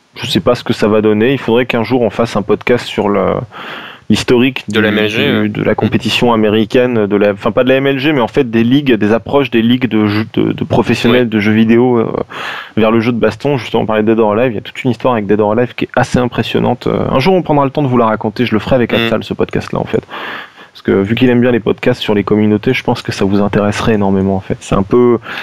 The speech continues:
Speaker 1: c'est un peu gossip, tu sais, c'est un peu voici, mais c'est vachement intéressant par rapport à la, pour comprendre la communauté américaine, pourquoi elle est aussi soudée, pourquoi elle est, euh, le mot communauté est si fort là-bas, il y a ça à, à prendre en compte, qui est
Speaker 2: Bah, déjà,
Speaker 1: important.
Speaker 2: c'est dans leur gène, mais en plus, ils savent leur produire intelligemment à chaque fois qu'il manque quelque chose.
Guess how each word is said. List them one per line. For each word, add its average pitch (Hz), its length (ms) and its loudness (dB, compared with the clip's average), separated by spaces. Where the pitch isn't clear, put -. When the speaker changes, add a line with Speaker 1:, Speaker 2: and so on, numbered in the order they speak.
Speaker 1:
c'est - 100 2
un 110 60 0
peu 131 120 2
gossip, 135 400 0
tu - 80 -16
sais, 123 80 2
c'est - 120 -2
un 104 60 0
peu 117 140 -2
voici, 120 420 2
mais 113 160 2
c'est 107 760 0
vachement 120 300 0
intéressant 120 440 0
par 107 160 0
rapport 110 380 0
à - 20 2
la, 98 280 2
pour - 140 -2
comprendre 139 400 2
la 120 100 2
communauté 120 360 0
américaine, 117 480 0
pourquoi 131 260 0
elle 123 80 2
est - 20 2
aussi 110 240 -2
soudée, 123 340 0
pourquoi 123 420 0
elle 107 60 0
est, 101 180 2
euh, 98 300 0
le 107 140 0
mot 113 160 4
communauté 120 580 2
est 107 120 2
si - 100 -6
fort 123 220 -2
là-bas, 117 240 0
il 123 60 -2
y 110 40 4
a 104 60 2
ça 101 640 -2
à, 98 40 0
à 98 40 -2
prendre 101 260 -4
en 101 120 0
compte, 113 260 -6
qui - 100 -6
est 110 40 2
Speaker 2:
Bah, 123 60 -2
déjà, 135 240 0
Speaker 1:
important. 165 100 -4
Speaker 2:
c'est 120 100 -8
dans 113 120 2
leur 113 180 2
gène, 143 360 0
mais 110 160 0
en 113 100 0
plus, - 300 -6
ils 123 40 0
savent 120 220 0
leur 113 120 0
produire 123 400 -2
intelligemment 110 600 -2
à 139 40 -4
chaque - 220 -2
fois 131 120 -2
qu'il - 160 -6
manque 101 140 -2
quelque 101 240 -2
chose. 95 360 -2